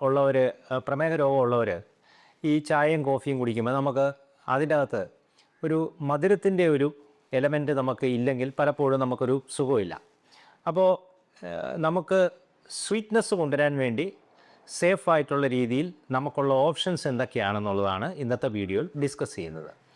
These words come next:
അപ്പോൾ അത് ടീ, കോഫിയിൽ ഇടുന്ന കാര്യത്തെക്കുറിച്ചാണ് നമ്മൾ പറയുന്നത്. പക്ഷേ അത് വേറെ ഏത് ഫുഡ് പ്രോഡക്റ്റിലും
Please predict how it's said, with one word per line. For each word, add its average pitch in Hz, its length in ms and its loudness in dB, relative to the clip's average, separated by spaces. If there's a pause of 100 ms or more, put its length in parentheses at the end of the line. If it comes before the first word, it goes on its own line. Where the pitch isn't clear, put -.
(340)
അപ്പോൾ 120 140 -2
അത് 151 220 2 (240)
ടീ, 156 100 4
കോഫിയിൽ 185 460 2
ഇടുന്ന 180 240 2
കാര്യത്തെക്കുറിച്ചാണ് 175 760 0
നമ്മൾ 165 200 -2
പറയുന്നത്. 147 500 -2
പക്ഷേ 190 200 0
അത് 208 320 0
വേറെ 196 300 4
ഏത് 214 220 4
ഫുഡ് 190 180 -4
പ്രോഡക്റ്റിലും 185 480 -2